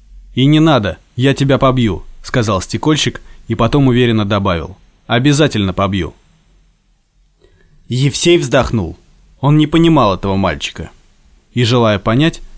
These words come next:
вторично спросил тихим голосом: "Я говорю, за что ты смеешься надо мной?"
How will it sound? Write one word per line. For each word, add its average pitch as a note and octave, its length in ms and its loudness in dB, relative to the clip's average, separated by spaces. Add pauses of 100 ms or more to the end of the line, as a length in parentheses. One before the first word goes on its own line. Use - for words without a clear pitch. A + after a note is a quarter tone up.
(220)
вторично C3+ 480 0
спросил A2+ 460 -2
тихим G2+ 340 -4
голосом: D#2+ 480 -6 (1300)
"Я C3 180 0
говорю, D3+ 400 2
за C#3+ 200 0
что F3 180 -2
ты F3 100 -2
смеешься D#3+ 540 0
надо F#2+ 240 -2
мной?" D#2 280 -8